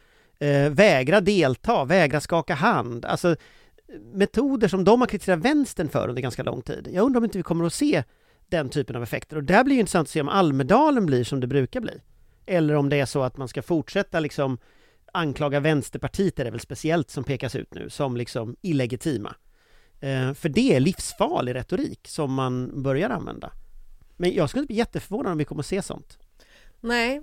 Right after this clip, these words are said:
Speaker 2: en annan grej, eh, som dock förvånade mig rätt mycket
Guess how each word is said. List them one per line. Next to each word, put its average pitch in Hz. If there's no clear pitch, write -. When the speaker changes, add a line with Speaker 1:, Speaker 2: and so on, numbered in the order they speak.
Speaker 2:
en 254
annan 311
grej, 185
eh, 190
som 196
dock 208
förvånade 196
mig 220
rätt 190
mycket 190